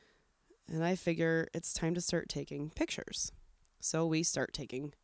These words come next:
pictures. Where the fuck are these pictures?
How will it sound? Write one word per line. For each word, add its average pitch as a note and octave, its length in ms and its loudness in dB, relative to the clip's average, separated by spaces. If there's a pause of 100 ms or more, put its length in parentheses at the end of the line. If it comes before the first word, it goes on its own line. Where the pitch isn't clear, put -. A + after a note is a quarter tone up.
pictures. - 600 -2 (600)
Where G#3 100 -8
the G3 60 -6
fuck - 380 -6
are F3 80 0
these D3+ 200 -2
pictures? - 640 -6